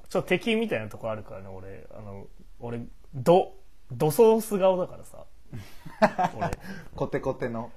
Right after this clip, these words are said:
Speaker 2: コテコテの
Speaker 1: そう、濃い口、
Speaker 2: ドソース顔だ。
Speaker 1: 濃い口のソースだもんね。
Speaker 2: <laughs> あ、なんかしっくりくるわ。ドソース顔って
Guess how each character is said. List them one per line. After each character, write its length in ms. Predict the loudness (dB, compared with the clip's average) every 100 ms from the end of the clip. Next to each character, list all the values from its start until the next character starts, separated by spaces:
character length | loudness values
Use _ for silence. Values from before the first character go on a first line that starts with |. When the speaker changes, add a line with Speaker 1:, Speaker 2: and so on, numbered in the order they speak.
| -14 -14 -12
Speaker 2:
コ 120 | -12
テ 180 | -8 -8
コ 140 | -6 -8
テ 140 | -6
の 100 | -6
Speaker 1:
そ 40 |
う、 60 | -4
濃 180 | 4 4
い 80 | 4
口、 60 |
Speaker 2:
ド 0 |
ソ 80 | -2
ー 20 |
ス 280 | 4 4 4
顔 160 | -2 -2
だ。 60 |
Speaker 1:
濃 120 | 2
い 100 | 2
口 400 | -2 -6 0 0
の 160 | 0 -2
ソ 220 | -2 -2
ー 40 | -2
ス 100 | -10
だ 60 |
も 40 | -14
ん 20 |
ね。 60 | -12 -10 -8 -8 -8 -10 -10 -10 -10 -12
Speaker 2:
<laughs> 640 | -12 -12 -12 -14 -14 -14 -10
あ、 140 | -8 -4
な 120 | -6
ん 60 |
か 100 | -6
し 140 | -10 -10
っ 40 |
く 140 | -6 -4
り 120 | -2
く 140 | -4 -8
る 160 | -8
わ。 160 | -10 -12 -12 -14 -14 -10
ド 100 | -8
ソ 220 | -6 -6
ー 20 |
ス 160 | -4 -6
顔 380 | -4 -4 -6 -8
っ 40 |
て 260 | -8 -8